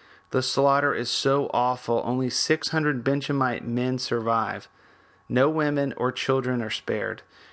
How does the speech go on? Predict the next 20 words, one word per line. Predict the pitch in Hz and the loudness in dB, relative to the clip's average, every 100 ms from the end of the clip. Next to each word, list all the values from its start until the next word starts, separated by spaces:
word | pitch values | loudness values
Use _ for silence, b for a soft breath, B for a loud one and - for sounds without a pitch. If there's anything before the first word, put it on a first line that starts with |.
| B | B
They | 120 123 | -2 0
hide | 120 151 165 | 2 2 4
out | 165 170 | 2 0
in | |
the | 160 | -2
hills, | 120 135 127 123 123 | -2 0 2 0 -4
and | 113 - | -4 -2
Israel | 135 143 156 147 127 | -2 0 0 0 0
mourns | 131 131 135 123 117 107 - b b b b | 0 0 0 -2 -4 -6 -12 b b b b
and | 123 123 | -2 0
repents | 117 - 160 165 143 127 | -2 -4 -2 -2 0 -2
of | 120 | 0
their | 120 - | -2 0
own | 131 139 131 | 0 0 -2
actions | - 123 127 - 117 107 110 | -2 -2 -2 -4 -4 -4 -4
until | 110 - 139 | -6 -2 -2
they | 127 127 | 0 -2
petition | - - - 147 - 143 | -6 -4 -2 0 -2 -4
for | 135 120 | -2 -4
peace | - 143 135 120 | -4 -2 -2 -2